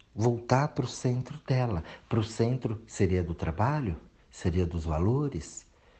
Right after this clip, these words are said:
Eu não sei. Eu não preciso necessariamente trabalhar pra ter dinheiro.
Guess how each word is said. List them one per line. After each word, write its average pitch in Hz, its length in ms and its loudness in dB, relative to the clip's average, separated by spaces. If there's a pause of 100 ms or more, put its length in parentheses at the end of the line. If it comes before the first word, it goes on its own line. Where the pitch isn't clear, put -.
(680)
Eu 87 140 2
não 127 140 2
sei. 185 360 -4 (3000)
Eu 92 100 2
não 95 100 2
preciso 107 440 0
necessariamente 92 1120 2
trabalhar 98 640 2
pra 113 180 -2
ter 127 180 -2
dinheiro. 127 520 0